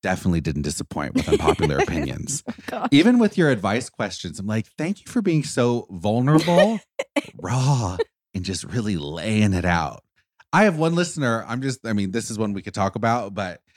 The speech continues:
Speaker 1: uh, that wrote in and said, if you could keep my name anonymous,
Speaker 2: <laughs>
Speaker 1: and said, "I think I have herpes, and I'm worried about it
Speaker 2: Mm.
Speaker 1: because I have bumps down below on my pubic area, and I'm concerned about it." And I said,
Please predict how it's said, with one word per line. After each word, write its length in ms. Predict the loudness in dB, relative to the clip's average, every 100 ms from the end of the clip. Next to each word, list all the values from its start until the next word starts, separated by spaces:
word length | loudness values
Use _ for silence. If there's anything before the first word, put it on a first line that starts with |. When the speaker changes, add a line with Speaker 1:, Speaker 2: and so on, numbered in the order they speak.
| _ _ -14
Speaker 1:
uh, 200 | -10 -6
that 160 | -4 -2
wrote 240 | 0 0
in 380 | 0 -2 -4 -8 _ _ _ -14
and 100 | -10
said, 240 | -10 -10 _ -10
if 160 | -6
you 80 | -6
could 140 | -6 -4
keep 160 | -2
my 100 | 2
name 240 | 2 2 2
anonymous, 720 | 2 0 -2 -6 -6 -6 -8 _ _ _
Speaker 2:
<laughs> 240 | _ -8
Speaker 1:
and 120 | -6
said, 180 | -2 -2
"I 100 | 0
think 200 | 2 2
I 60 | 2
have 200 | 0 0
herpes, 680 | -2 0 0 0 -2 -6 -14 _ _ _ _ -8
and 260 | -2 0 2
I'm 120 | 4
worried 260 | 4 4
about 280 | 2 0 0
it 220 | -2 -4
Speaker 2:
Mm. 320 | -2 -2 0 0
Speaker 1:
because 300 | -2 -2 -2
I 140 | 0
have 380 | 0 0 -2 -4 0
bumps 580 | 0 0 -6 -12 -14 _ _ _ _ _ _ _ -8
down 380 | -2 0 0 0
below 640 | 0 0 0 0 -4 -6 _ _
on 140 | -2 -2
my 80 |
pubic 380 | 0 0 0 0
area, 500 | 0 0 -2 -6 -10 _ _ _ _ _
and 320 | -2 0 0
I'm 140 | -2 -2
concerned 420 | -2 -2 0 0
about 260 | 2 0 -2
it." 60 |
And 80 | -2
I 120 | -2
said, 400 | -2 -2 -2 -4